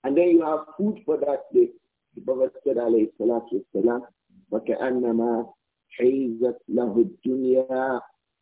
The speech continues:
بِحَذَافِيرِهَا. In some reports it says, بِحَذَافِيرِهَا, يعني بِتَمَامِهَا.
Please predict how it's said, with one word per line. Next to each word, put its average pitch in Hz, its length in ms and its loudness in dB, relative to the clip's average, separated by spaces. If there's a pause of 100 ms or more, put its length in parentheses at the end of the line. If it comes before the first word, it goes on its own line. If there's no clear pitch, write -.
(420)
بِحَذَافِيرِهَا. 123 1300 0 (340)
In 98 200 -10
some 110 160 -2
reports 117 380 -4 (160)
it 139 180 2
says, - 0 - (320)
بِحَذَافِيرِهَا, 147 1300 0
يعني 147 340 0 (220)
بِتَمَامِهَا. 120 1000 -2